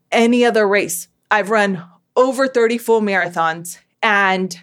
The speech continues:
there is nothing like the crowd support at the New York City Marathon. There's nothing like it. And it does get close, you know, like, Boston is probably comparable for sure.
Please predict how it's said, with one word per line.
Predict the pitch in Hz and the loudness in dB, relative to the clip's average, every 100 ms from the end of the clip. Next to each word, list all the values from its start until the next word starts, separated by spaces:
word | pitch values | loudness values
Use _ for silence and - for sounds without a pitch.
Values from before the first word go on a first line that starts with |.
| _ _ _ _ _ | _ _ _ _ _
there | 180 226 233 | 0 2 4
is | 254 214 | 2 0
nothing | 190 202 233 233 208 | 0 0 -2 -2 0
like | 180 165 - - _ _ _ | 0 -2 -6 -20 _ _ _
the | 190 | -6
crowd | 185 196 190 180 | 0 0 0 -2
support | 190 - 175 170 - _ _ _ _ | -6 -2 0 0 -4 _ _ _ _
at | 214 196 175 - 190 | -2 0 -2 -4 -4
the | |
New | 185 180 | -2 -2
York | 185 180 | -2 -4
City | - 175 175 | -4 -6 -4
Marathon. | 170 160 160 160 151 - | -2 -4 -2 -4 -4 -2
There's | 185 180 | 0 0
nothing | 185 190 180 185 180 175 | 0 2 0 0 -4 0
like | 170 170 | -2 0
it. | 151 - - - - - | -4 -4 -10 -18 -14 -4
And | 220 214 208 202 - - - - | -2 0 0 -4 -8 -20 -12 -2
it | 277 | 0
does | 349 480 - | 2 0 0
get | 508 - | -2 0
close, | 277 311 208 - | 0 2 0 -4
you | 233 | -2
know, | 233 240 | 0 2
like, | 233 180 - | 0 -2 -4
Boston | 175 294 359 - 392 349 349 370 _ - | 0 2 2 -2 -2 -2 -2 -8 _ -2
is | 302 294 | -2 0
probably | 330 294 285 269 285 | 0 2 2 0 -2
comparable | - - 208 220 214 233 | -2 -2 0 2 2 0
for | 254 - | 0 -2
sure. | - - 240 196 175 175 | -2 -2 2 2 2 -2